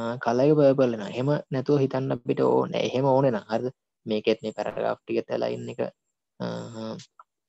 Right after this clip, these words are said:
සෙන්ටර් කරලා ඉවරලා කලර් එකත් පර්පල් කරන්න ඕන නම් ඒ දෙකම කරන්න ඕන එකෙන් නම්, අ,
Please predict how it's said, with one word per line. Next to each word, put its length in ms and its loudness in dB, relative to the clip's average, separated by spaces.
සෙන්ටර් 380 0
කරලා 240 4
ඉවරලා 260 2
කලර් 300 -4
එකත් 220 -2
පර්පල් 280 0
කරන්න 260 0
ඕන 220 0
නම් 200 -2
ඒ 80 0
දෙකම 340 -2
කරන්න 300 -2
ඕන 100 -4
එකෙන් 300 0
නම්, 220 -2
අ, 60 -8